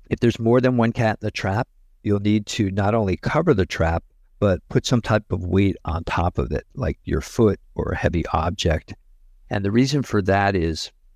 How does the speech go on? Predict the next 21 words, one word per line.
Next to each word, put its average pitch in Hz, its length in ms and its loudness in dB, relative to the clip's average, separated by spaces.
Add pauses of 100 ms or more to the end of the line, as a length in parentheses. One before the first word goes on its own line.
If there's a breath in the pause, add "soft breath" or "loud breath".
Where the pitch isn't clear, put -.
(160)
except - 260 0
for 101 100 2
rare 95 380 2
instances, 87 840 -4 (240)
one 107 400 0
cat 101 540 -2 (280)
cannot 98 500 0 (140)
lift 101 520 0
the - 80 0
trap 90 380 -2 (140)
up 90 300 0 (500)
and 101 400 2
scoot - 480 0
out - 200 -2
from 92 200 -4
under 101 260 0
it 78 160 -4 (100)
at 90 180 -2
the 76 100 -4
same 82 320 -4
time, 92 460 -4